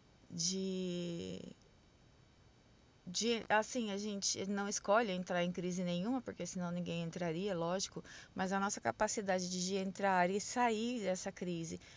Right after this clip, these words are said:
com um aprendizado, é, olhando sempre por esse lado, muda a nossa perspectiva de vida. Não,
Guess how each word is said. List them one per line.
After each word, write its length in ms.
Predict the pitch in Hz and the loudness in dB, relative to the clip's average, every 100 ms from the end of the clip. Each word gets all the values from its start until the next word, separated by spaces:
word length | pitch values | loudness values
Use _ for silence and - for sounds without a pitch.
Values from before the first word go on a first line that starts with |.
| - | -18
com 200 | - 202 | -4 0
um 360 | 220 226 269 294 | 2 2 0 -2
aprendizado, 880 | 180 180 185 170 175 185 208 175 160 - - - - - - - - | -4 -2 -2 -2 2 4 4 0 -6 -8 -14 -16 -16 -18 -18 -18 -6
é, 640 | 170 170 165 165 160 165 - - | -4 -2 -2 -4 -6 -8 -10 -4
olhando 560 | 180 175 175 220 202 185 - - | -2 2 4 2 -2 -6 -12 -4
sempre 480 | - - 214 233 196 | -4 0 -2 -2 -4
por 180 | 180 | -2
esse 220 | 175 175 170 | -2 -2 0
lado, 640 | 170 180 208 196 170 170 - - - - - | 4 4 2 0 -4 -6 -12 -20 -20 -16 -6
muda 760 | 190 196 226 233 214 226 240 247 - - - - - - - | -2 0 2 2 2 2 0 -6 -18 -20 -20 -20 -20 -20 -6
a 100 | - | -2
nossa 720 | 202 196 202 202 214 196 190 190 - | 0 0 -2 -2 0 2 0 -2 -4
perspectiva 840 | 220 233 - 220 - - 214 202 | -2 -2 -4 -6 -4 -4 -2 -4
de 140 | 202 208 | -4 -4
vida. 460 | 185 160 151 139 170 - - - - - - - - - - - - - | -6 -6 -8 -10 -12 -16 -20 -20 -20 -20 -20 -20 -20 -20 -20 -20 -16 -4
Não, 880 | 175 175 175 170 165 165 160 92 | -2 0 0 0 -2 -4 -6 -8